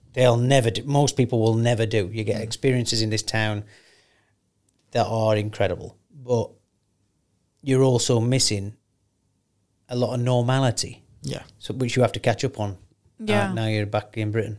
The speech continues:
Speaker 1: But it's brill, isn't it?
Speaker 3: Yeah,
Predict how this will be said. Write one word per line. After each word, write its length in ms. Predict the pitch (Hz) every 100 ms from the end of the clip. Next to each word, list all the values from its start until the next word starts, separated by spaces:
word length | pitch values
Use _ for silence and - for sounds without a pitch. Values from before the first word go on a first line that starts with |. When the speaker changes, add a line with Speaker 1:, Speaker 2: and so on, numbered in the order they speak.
| - _ _ _ _ _ _ _ -
Speaker 1:
But 80 | 175
it's 100 | 165
brill, 400 | 185 196 - - _ _ _ _ _ _ _ _ - -
isn't 140 | 170
it? 120 | 170 - - - - -
Speaker 3:
Yeah, 240 | 233